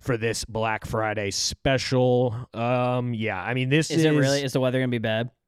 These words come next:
Speaker 1: I mean, it's gonna be, like, forties and just probably overcast and windy.
Speaker 2: Ugh.
Speaker 1: Yeah. This is a, um, I mean,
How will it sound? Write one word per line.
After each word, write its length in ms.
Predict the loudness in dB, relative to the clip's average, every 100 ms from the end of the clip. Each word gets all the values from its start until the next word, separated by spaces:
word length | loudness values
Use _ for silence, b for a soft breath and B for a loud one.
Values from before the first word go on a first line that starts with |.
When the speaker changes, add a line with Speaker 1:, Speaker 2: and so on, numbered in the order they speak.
| _ _ _ -4
Speaker 1:
I 160 | -2
mean, 180 | -2 -4
it's 140 | -6
gonna 160 | -8 -6
be, 180 | -6 -6
like, 160 | -8
forties 800 | -10 -8 -6 -6 -8 -8 -8 -10 -14 _ _ _ _ _ -16
and 140 | -14
just 440 | -10 -8 -8 -10 -18 _ _
probably 260 | -6 -6 -8
overcast 760 | -8 -8 -8 -6 -6 -6 -10
and 100 | -10
windy. 400 | -10 -8 -8 -8
Speaker 2:
Ugh. 520 | -4 0 0 0 -4 B B B B _ -14
Speaker 1:
Yeah. 340 | -10 -8 -10 -14 _ 0
This 240 | 2 4
is 180 | 2 2
a, 220 | 2 4
um, 600 | 4 4 2 0 -4 -6 -10 _ _ _ _ _
I 60 | 0
mean, 180 | 0